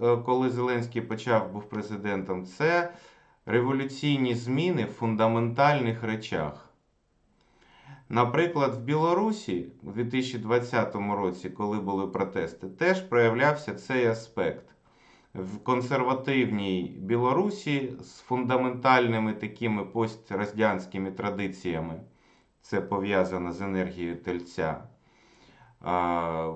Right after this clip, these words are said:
спроба змін, спроба революції. Ну, тоді вона не вдалася. Але Уран продовжує бути в Тельці,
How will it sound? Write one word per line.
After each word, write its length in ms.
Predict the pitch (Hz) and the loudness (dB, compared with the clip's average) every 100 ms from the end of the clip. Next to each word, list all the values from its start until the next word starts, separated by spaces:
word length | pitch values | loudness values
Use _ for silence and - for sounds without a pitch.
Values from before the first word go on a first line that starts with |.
| 71 | -8
спроба 480 | - 156 - 139 123 | -4 6 6 6 4
змін, 460 | 110 113 90 80 | 2 0 0 -4
спроба 480 | - - 110 107 98 | -10 -2 2 2 2
революції. 840 | 98 95 95 90 80 - - 67 - - | 0 0 0 0 -6 -10 -12 -14 -14 -8
Ну, 240 | 135 202 | 0 0
тоді 380 | 185 117 113 170 | 4 2 4 2
вона 540 | 123 104 117 127 117 - | 4 2 4 2 0 -2
не 180 | 104 113 | -2 0
вдалася. 720 | 101 110 104 82 - - - - _ - - - | 2 4 4 2 -2 -10 -18 -20 _ -20 -20 0
Але 440 | 117 156 208 208 | 4 6 4 4
Уран 460 | - 135 165 175 151 | 2 4 6 4 2
продовжує 640 | 143 147 147 113 104 101 | 0 4 4 4 0 -2
бути 320 | 92 104 - | -2 -4 -4
в 100 | 98 | -6
Тельці, 800 | - 113 107 - - 185 190 190 | -2 -2 -2 -4 0 2 2 -2